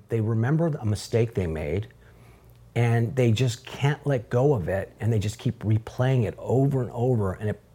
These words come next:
pro-, it propels them in a negative direction and disallows them from propelling forward into life. They're still stuck in this past.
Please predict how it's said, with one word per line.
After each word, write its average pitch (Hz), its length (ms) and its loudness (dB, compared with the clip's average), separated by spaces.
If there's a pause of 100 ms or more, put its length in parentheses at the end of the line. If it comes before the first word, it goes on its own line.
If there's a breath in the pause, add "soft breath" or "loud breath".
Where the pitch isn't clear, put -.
(180)
pro-, 113 140 -2 (340)
it - 120 -6
propels 156 440 4
them 151 140 4
in 117 100 2
a 107 60 2
negative 113 400 2
direction 110 540 0 (260 loud breath)
and 110 200 0 (140)
disallows 110 600 4
them 110 160 2
from 101 320 -2
propelling 117 480 2 (240)
forward 139 340 10
into 110 220 2
life. 147 500 2 (220 loud breath)
They're 123 100 0
still 151 240 2
stuck - 400 0
in 147 80 6
this 135 140 0
past. - 560 -4